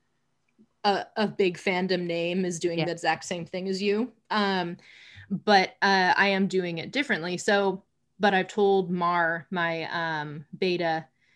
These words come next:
Speaker 1: that we are going to, I'm going to have it completely written and completely baited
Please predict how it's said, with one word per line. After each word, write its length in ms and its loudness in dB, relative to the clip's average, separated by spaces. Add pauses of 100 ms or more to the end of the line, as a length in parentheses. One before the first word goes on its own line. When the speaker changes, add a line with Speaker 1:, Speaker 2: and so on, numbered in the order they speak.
(240)
Speaker 1:
that 420 2
we 320 0
are 100 2
going 380 -4
to, 600 -2 (460)
I'm 180 2
going 140 0
to 60 -2
have 180 0
it 100 -2
completely 540 -2
written 420 0
and 160 -4
completely 580 0
baited 580 -4